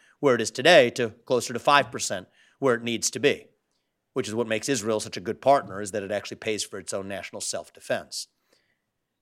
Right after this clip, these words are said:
So this is a realist view of foreign policy. I will admit, <laughs> I am an outsider to politics. I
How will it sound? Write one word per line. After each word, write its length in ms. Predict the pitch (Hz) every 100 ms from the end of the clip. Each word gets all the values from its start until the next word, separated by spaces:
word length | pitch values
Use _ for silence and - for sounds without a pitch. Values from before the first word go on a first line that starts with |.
| -
So 260 | 175 175 - -
this 180 | 151 147
is 100 | 226
a 60 |
realist 400 | 170 151 262 -
view 180 | 165 202
of 60 | 190
foreign 240 | 185 160
policy. 460 | 147 123 85 - - _ _ _ _ _ _ _ _ _ _ -
I 80 | 165
will 100 | 185
admit, 380 | 151 113 - _ _ - 127
<laughs> 340 | _ _ _ -
I 100 | 139
am 60 |
an 80 | 151
outsider 460 | 139 135 147 127 123
to 60 | 120
politics. 640 | 139 104 - - - - _ _ _ _ _ _ _ -
I 280 | 117 104